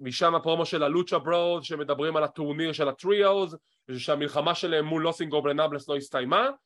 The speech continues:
הם הולכים לסיים את זה בהמשך, אבל עכשיו המטרה שלהם זה לזכות באליפות הטריוז, יחד עם האלוף ה-All Atlantic, שזה פאק, הוא עשה עכשיו טור באירופה, ב-U K,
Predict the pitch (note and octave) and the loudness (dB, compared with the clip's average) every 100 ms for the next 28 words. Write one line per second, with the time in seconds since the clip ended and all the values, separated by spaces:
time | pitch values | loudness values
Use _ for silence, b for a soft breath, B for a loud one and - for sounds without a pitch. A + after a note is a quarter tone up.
0 | _ - A#2 D3 C#3 D#3 D3 C3 C3 B2+ | _ -12 -8 -6 -2 -2 -2 0 0 0
1 | G#3 G#3+ C3+ C3 - F#3 F3 C#3 C#3+ E3+ | -2 0 -2 -2 -2 -2 -2 -4 -4 -4
2 | F#3+ F3+ D#3 C3 A#2+ - F3+ C#3 B2+ B2 | -4 -6 -6 -8 -10 -8 -4 -4 -6 -8
3 | C#3 B2+ G3 G#3+ G#3 G#3 b b D#3 F3+ | -10 -6 0 2 0 -4 b b -4 -2
4 | E3 D3 C#3+ G#3+ F#3+ D#3+ D3 F#3 F#3+ E3 | -2 0 2 2 2 0 2 4 4 2
5 | F3 F#3+ G3+ G3+ - _ _ - D3+ B2 | 0 -2 0 -6 -8 _ _ -10 -8 -8
6 | - G#3 A3 A3+ - _ _ C#3+ C#3 F3 | -2 0 0 -2 -18 _ _ 0 2 -2
7 | - C#3 - A3 F#3 D3+ C#3 B2+ A3 A3+ | -2 -8 0 4 4 4 2 2 0 2
8 | A3 C#3+ C3 B2 A#2+ A#2+ A#2+ A#2+ D3 D3 | 0 0 -6 -6 -6 -6 -6 -4 -4 -2